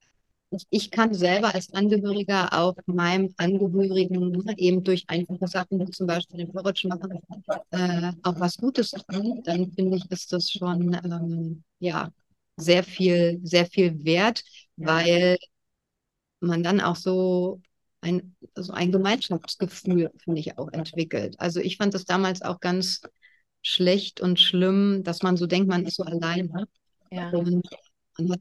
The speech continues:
Speaker 1: eigentlich so alleine jetzt so, so nicht so einen Einfluss. Und da hätte ich mir gewünscht, dass es sowas geben kann.
Speaker 2: Ja,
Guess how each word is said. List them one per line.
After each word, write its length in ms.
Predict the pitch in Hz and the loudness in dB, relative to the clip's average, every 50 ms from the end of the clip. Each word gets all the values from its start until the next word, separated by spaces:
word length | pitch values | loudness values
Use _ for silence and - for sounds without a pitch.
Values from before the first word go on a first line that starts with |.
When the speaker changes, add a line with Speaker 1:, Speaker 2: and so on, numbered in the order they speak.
| - - | -8 -8
Speaker 1:
eigentlich 420 | - 160 175 180 180 185 180 175 - | -6 -4 -4 -4 -4 -8 -8 -8 -6
so 100 | - 180 | -6 -4
alleine 380 | - 180 175 165 165 180 190 | -2 0 0 0 0 0 0
jetzt 180 | 190 180 175 - | -2 -2 -4 -8
so, 140 | - 180 175 175 170 | -10 -8 -8 -8 -4
so 120 | 175 175 | -2 -2
nicht 200 | 170 175 180 - | -2 -2 -2 -6
so 120 | - 202 180 | -6 -6 -6
einen 120 | 180 - _ 190 190 214 214 - - - | -6 -6 _ -8 -6 -6 -6 -8 -10 -8
Einfluss. 320 | 160 175 196 233 - - - - - _ _ _ _ _ - _ _ _ _ | -6 -4 -4 -4 -6 -8 -12 -12 -14 _ _ _ _ _ -20 _ _ _ _
Und 720 | - 185 185 185 180 175 175 175 170 - - - - - - _ _ _ _ _ - | -4 -2 0 2 2 0 0 0 -2 -2 -2 -2 -4 -8 -12 _ _ _ _ _ -4
da 60 | 175 | -2
hätte 200 | 175 180 175 196 | -2 0 -2 -2
ich 100 | 190 196 | -2 0
mir 120 | 190 180 | -2 -2
gewünscht, 640 | - 185 170 165 180 214 277 381 440 - - - - | -2 -2 -4 0 2 4 4 4 2 0 -4 -8 -10
dass 160 | 208 196 - | -10 -8 -6
es 140 | 214 196 - | -6 -6 -4
sowas 380 | - 180 180 185 180 180 - - | -4 -4 -2 -4 -4 -6 -6 -4
geben 340 | 196 180 175 175 175 180 175 - | -4 -2 -2 -2 -4 -4 -6 -10
kann. 220 | 160 160 165 170 165 - _ _ - _ _ - 202 330 339 - _ _ _ - 185 - _ - | -12 -12 -12 -14 -16 -20 _ _ -20 _ _ -6 -6 -6 -8 -18 _ _ _ -16 -16 -16 _ -8
Speaker 2:
Ja, 360 | 302 254 214 196 180 175 | -4 -4 -4 -4 -4 -8